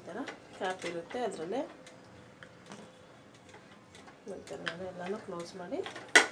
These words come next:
ಓವರ್ ನೈಟ್ ಸೋಕ್ ಮಾಡಿದ್ರೆ ನಮಗೆ ಟೇಸ್ಟಿಯಾಗಿ ಹೆಲ್ದಿಯಾಗಿ ಮನೆಯಲ್ಲೇ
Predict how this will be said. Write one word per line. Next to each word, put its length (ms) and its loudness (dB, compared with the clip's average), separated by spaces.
ಓವರ್ 280 4
ನೈಟ್ 300 2
ಸೋಕ್ 380 -2
ಮಾಡಿದ್ರೆ 360 4
ನಮಗೆ 400 4
ಟೇಸ್ಟಿಯಾಗಿ 760 4
ಹೆಲ್ದಿಯಾಗಿ 680 4
ಮನೆಯಲ್ಲೇ 480 4